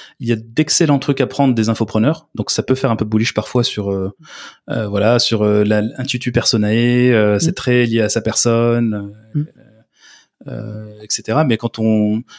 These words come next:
Speaker 1: quand on regarde, euh, moi, j'ai fait pas mal de formations, en fait, euh, à titre perso de, de, de, de ces infopreneurs-là.
Speaker 2: Mhm.
Speaker 1: Euh, les Olivier Roland, les Antoine B M, les, euh, les, euh, Marketing Mania avec, euh, Stan Leloup.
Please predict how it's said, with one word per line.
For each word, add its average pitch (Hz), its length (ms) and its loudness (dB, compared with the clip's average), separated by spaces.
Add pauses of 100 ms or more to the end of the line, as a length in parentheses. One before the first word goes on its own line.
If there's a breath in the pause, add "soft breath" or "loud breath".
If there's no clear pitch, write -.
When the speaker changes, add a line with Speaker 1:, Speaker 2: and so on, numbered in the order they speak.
(160 loud breath)
Speaker 1:
quand 123 220 0
on 120 40 2
regarde, 131 360 0
euh, 101 540 0 (380)
moi, 117 60 0
j'ai 107 80 -4
fait 110 100 -4
pas 117 100 2
mal 123 120 4
de 113 60 0
formations, 110 460 0
en 110 40 0
fait, - 240 -4
euh, 98 160 -2
à 98 60 -8
titre - 160 -12
perso 117 320 0
de, 98 280 -10 (520 loud breath)
de, 101 320 2
de, 101 360 0
de 104 120 -4
ces 104 200 0
infopreneurs-là. 107 680 0 (380 loud breath)
Speaker 2:
Mhm. 170 100 0
Speaker 1:
Euh, 98 160 0
les 98 140 2
Olivier 101 280 2
Roland, 101 360 4
les 101 100 4
Antoine 98 300 0
B 95 80 -2
M, 98 340 2
les, 92 240 -10
euh, 92 160 -18 (380 loud breath)
les, 104 220 -10
euh, 98 180 -16 (260)
Marketing 104 400 -10
Mania 101 300 -2
avec, 98 220 -4
euh, 95 220 -6
Stan 101 220 -2
Leloup. 120 340 2